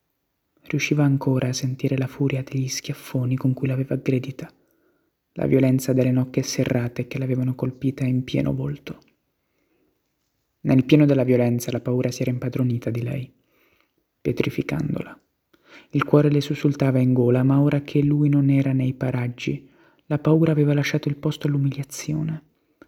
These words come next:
alla rabbia bruciante. Non riusciva a perdonarsi di essere caduta in una dinamica così subdola, eppure così comune. Si era sempre ritenuta una donna di grande consapevolezza,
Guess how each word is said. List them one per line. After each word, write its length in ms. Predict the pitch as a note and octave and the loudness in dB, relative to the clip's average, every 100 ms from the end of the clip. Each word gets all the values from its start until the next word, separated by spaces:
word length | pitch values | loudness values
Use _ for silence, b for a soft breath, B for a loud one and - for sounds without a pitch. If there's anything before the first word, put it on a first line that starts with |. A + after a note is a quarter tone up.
| _ | _
alla 240 | - C3+ B2 | -2 2 4
rabbia 260 | B2 B2 | 4 4
bruciante. 840 | B2 B2+ - D3 C#3 - F3 - _ _ _ _ _ B B B B B _ | 2 2 0 -4 -6 -8 -14 -14 _ _ _ _ _ B B B B B _
Non 120 | D#3 | 2
riusciva 520 | D3 D3+ - D#3 C#3 C3+ | 4 4 2 2 4 2
a 80 | |
perdonarsi 840 | C3+ - C#3 C3 C3+ C3 B2 C3+ C#3 | -2 -6 -6 0 2 2 0 -2 -2
di 60 | |
essere 300 | C3 C3 - | -2 -2 -8
caduta 320 | - C3+ C#3 C#3 | -2 0 2 2
in 100 | C3+ | 2
una 140 | C3 | 4
dinamica 480 | C3 C3 C3+ C#3 C3+ | 4 4 2 2 -2
così 240 | C#3+ C#3 | -2 -2
subdola, 520 | C3+ - C3 A#2+ A#2+ - - _ | -4 -4 0 0 0 -4 -16 _
eppure 380 | - - - F3+ | -18 -8 -2 -2
così 220 | E3 D3+ | 0 -2
comune. 580 | - C#3 B2 A#2 - _ _ _ _ _ _ _ _ _ _ _ _ _ _ B B B | 0 2 2 -2 -8 _ _ _ _ _ _ _ _ _ _ _ _ _ _ B B B
Si 140 | - D#3 | -4 0
era 100 | D3+ | 0
sempre 340 | - D#3+ D#3+ | 2 2 2
ritenuta 500 | D#3 D3+ D3+ D3 C#3+ | 2 2 2 2 4
una 120 | C#3+ | 4
donna 260 | C#3 C#3+ C#3+ | 4 4 4
di 120 | C#3 | 2
grande 300 | C#3 C#3 C#3 | 2 2 2
consapevolezza, 840 | C#3 C#3 - C3+ C3+ C3+ C#3+ - | 2 0 -2 -4 -2 -4 -4 -10